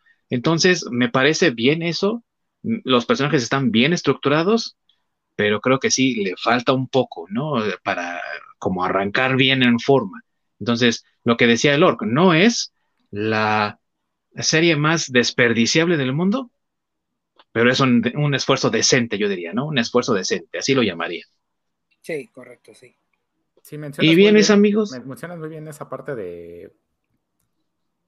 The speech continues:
Speaker 3: la historia, digamos, podría decirse, la historia principal,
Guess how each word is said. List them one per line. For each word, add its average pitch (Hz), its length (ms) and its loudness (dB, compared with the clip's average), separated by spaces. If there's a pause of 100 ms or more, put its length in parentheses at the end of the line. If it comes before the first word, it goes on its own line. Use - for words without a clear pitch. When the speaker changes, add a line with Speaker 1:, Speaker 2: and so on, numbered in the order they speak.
(440)
Speaker 3:
la 101 280 -16
historia, 117 480 -6
digamos, 104 640 -12
podría 92 220 -10
decirse, 82 840 -16
la 90 80 -14
historia 110 300 -6
principal, 101 680 -8